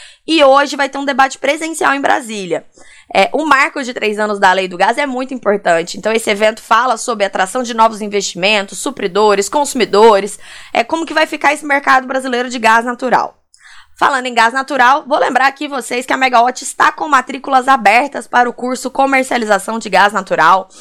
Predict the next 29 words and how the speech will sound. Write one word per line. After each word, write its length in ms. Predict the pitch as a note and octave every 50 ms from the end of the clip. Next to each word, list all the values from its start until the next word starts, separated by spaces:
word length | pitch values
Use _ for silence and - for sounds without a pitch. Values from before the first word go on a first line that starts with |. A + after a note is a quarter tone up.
| - - - - - -
feito 440 | - - - - C4+ C#4+ D#4 C#4+ D#4
em 80 | C4+ C4
parceria 960 | - C#4+ D4 D#4 D4 D4 - B3+ C4 A#3+ G#3+ F#3 G#3 A#3 B3 B3 B3 A#3+ - - _ _ - -
com 260 | - B3+ B3+ C4 C#4+ C#4+
o 80 | - D4
Veirano 520 | C4 D#4 D#4 D#4 D4 B3 B3+ C4+ D4 D4+
Advogados. 920 | C#4 B3+ G#3+ G#3+ G3+ G3 F3 E3+ E3+ F3 F#3 F#3 G3 G#3+ G#3 G3+ - - - - - - - -
É, 380 | - G#3 A3 G#3+ G#3+ G#3+ G3+ - - _
o, 500 | - B3+ C4 C4+ C#4 C4+ C4 - B3+ C4+
os 120 | C#4 B3+
especialistas, 840 | C#4+ C4+ - - B3+ B3+ - A#3+ G#3 G3+ A3 B3 B3+ - - A#3 G3+
então, 500 | G3 F#3+ F#3 - G#3 A3 A#3 A3+ G3 F#3+ - - - - _ -
vão 220 | G3 A3+ B3+ C#4+
explicar 560 | D4 - - - A#3+ - B3+ A#3 A#3 A#3 A#3
a 60 | A#3+ A#3+
organização 580 | A3+ A3 A3 A3 G#3 A3 G3+ G3+ - B3 B3+
do 100 | B3+ B3+
mercado, 600 | A3+ G3+ G3 G3 - G3+ F#3 F#3+ G#3 G3+ G3 G3+
modelos 440 | G3+ G#3 G#3+ G3+ A3+ B3+ C#4 C4+ B3
de 60 | C4
negócios, 580 | B3 G#3 F#3 E3+ F#3 F#3+ G3+ G3+ G#3 - - -
contratos 540 | - B3+ B3 B3+ C4+ C4+ C#4+ D4+ - C#4+ A#3+
de 80 | A#3+
compra 320 | - - C#4+ D4+ D4 - C4
e 40 |
venda 300 | A3 A#3 A#3 A#3 A3+ A3+
de 80 | G#3+ G#3+
gás 220 | G#3 G3+ G3+ G3+
natural 640 | G#3+ G3 F#3+ - F3+ E3 E3+ F#3+ G#3 G#3 G3+ G3+